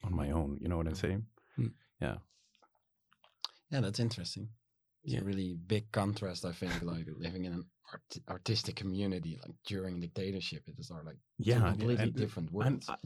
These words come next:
Speaker 1: to be honest, I don't think I've been able to understand the whole thing. It's just that there are parts of my life that are so, you know, one part here, one part there. I don't think they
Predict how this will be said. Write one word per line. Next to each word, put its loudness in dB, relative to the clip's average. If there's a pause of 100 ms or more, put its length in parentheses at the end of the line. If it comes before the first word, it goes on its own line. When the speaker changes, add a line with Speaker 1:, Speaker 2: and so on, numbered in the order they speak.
Speaker 1:
to 8
be 4
honest, 8
I 12
don't 8
think 6
I've 4
been 8
able 6
to 0
understand 2 (280)
the 0
whole 2
thing. 0
It's 2
just 2
that 6 (140)
there 8
are 6
parts 4
of 0
my 10
life 8
that 0
are 6
so, 4 (840)
you 2
know, 2 (240)
one 4
part 6
here, 10
one 4
part 4 (100)
there. 4
I 6
don't 2
think 4
they 2